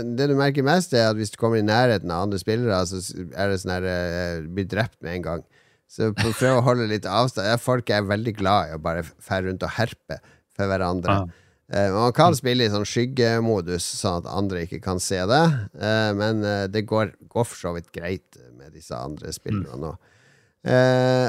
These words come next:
Speaker 1: og så er det litt sånn kronglet, hvis du fucker opp et oppdrag og sånn, så er det veldig sånn kronglet å restarte ting. Det er mye, mye som de kommer til å forbedre hvis G T A seks noen gang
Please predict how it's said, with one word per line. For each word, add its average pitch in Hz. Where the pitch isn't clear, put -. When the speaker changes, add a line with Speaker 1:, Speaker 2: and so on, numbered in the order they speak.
Speaker 1:
og 139
så 160
er 143
det 139
litt 165
sånn 139
kronglet, 139
hvis 107
du 117
fucker 131
opp 139
et 107
oppdrag 117
og 117
sånn, 131
så 117
er 107
det -
veldig 104
sånn 101
kronglet 98
å 82
restarte 92
ting. 98
Det 101
er -
mye, 139
mye 143
som 98
de 101
kommer 107
til 95
å 92
forbedre 98
hvis 76
G 90
T -
A 87
seks 101
noen 73
gang 78